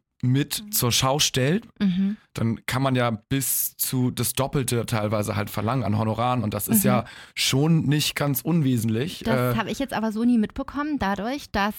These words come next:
Speaker 3: ich ihn ja, ähm, einfach nicht da mit drin hatte, habe ich auch diese Anfragen nicht bekommen.
Speaker 1: Ja.
Speaker 3: Aber, ähm, muss ich ehrlich sagen, habe ich nie so mitbekommen. Und auf der anderen Seite ist das für die Kinder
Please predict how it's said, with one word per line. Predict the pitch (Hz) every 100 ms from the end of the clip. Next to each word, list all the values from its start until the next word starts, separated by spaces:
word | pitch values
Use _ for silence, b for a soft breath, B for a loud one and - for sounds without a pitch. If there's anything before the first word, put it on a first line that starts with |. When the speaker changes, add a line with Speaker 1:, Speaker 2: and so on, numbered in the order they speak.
| -
Speaker 3:
ich | - 214 -
ihn | 214 220
ja, | 214 208 196
ähm, | 190 196
einfach | - 196 214
nicht | 202 202
da | -
mit | 196 196 -
drin | 214 208
hatte, | 214 247 226
habe | 196
ich | -
auch | 185
diese | 214 226
Anfragen | - 220 - 208 208
nicht | 208 -
bekommen. | - - 214 143 120
Speaker 1:
Ja. | 120 - B B
Speaker 3:
Aber, | 196 196 220 202 190 185 -
ähm, | 190 185 185 180 202
muss | 214 214
ich | 208
ehrlich | 180 180 -
sagen, | 175 165 233 247 214 - _ _ -
habe | 190 208
ich | 214
nie | 214 208 214 214 214 226 240
so | 226 220
mitbekommen. | 208 208 - 147 - _ - - 214 226 294 277
Und | 214 220
auf | 208
der | - 214
anderen | 190 220 247
Seite | 247 -
ist | 214 -
das | -
für | 214
die | 202
Kinder | - 208 208 226 269